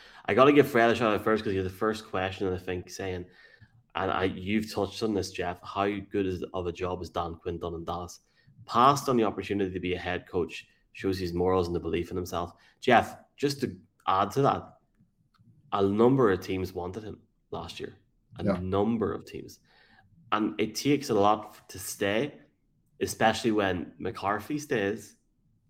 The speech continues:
Speaker 1: And you could have argued at one point, maybe Quinn could have been made the head coach there for a couple of days in Dallas when it was question marks every January.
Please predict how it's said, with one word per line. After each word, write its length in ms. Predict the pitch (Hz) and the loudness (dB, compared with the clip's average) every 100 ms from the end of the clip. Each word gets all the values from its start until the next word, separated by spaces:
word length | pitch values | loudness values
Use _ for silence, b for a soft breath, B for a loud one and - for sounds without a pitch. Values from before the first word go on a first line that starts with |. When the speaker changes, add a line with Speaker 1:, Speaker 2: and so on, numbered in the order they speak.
| - | -14
Speaker 1:
And 260 | 92 90 87 | -10 -10 -12
you 60 | |
could 160 | - 98 | -10 -4
have 80 | 95 | 0
argued 320 | 98 98 104 | 0 0 -4
at 80 | 80 | -4
one 260 | 95 101 | -6 -6
point, 320 | - 95 95 - b b b - | -10 -8 -8 -12 b b b -8
maybe 180 | 92 87 | -8 -8
Quinn 340 | - 101 104 | -2 0 0
could 120 | 104 | -2
have 60 | 95 | -2
been 100 | 90 | 0
made 120 | 87 | -2
the 60 | 90 | -4
head 240 | 87 85 | -6 -4
coach 260 | 95 92 - | -6 -6 -4
there 360 | 110 101 - - | -4 -4 -8 -14
for 240 | - 104 | -6 -4
a 80 | - | -6
couple 300 | - - 98 | -8 -6 -4
of 80 | 92 | -2
days 280 | 95 92 92 | -2 -2 -2
in 80 | |
Dallas 340 | 92 92 101 - | -4 -2 -4 -4
when 80 | 95 | -6
it 80 | |
was 220 | 90 87 - B B B _ | -6 -8 -12 B B B _
question 480 | - 107 104 - 117 | 0 4 4 2 0
marks 360 | 117 110 110 - | 4 4 2 -2
every 280 | 104 95 95 | -2 -2 -2
January. 520 | 92 95 113 123 | 0 0 0 -2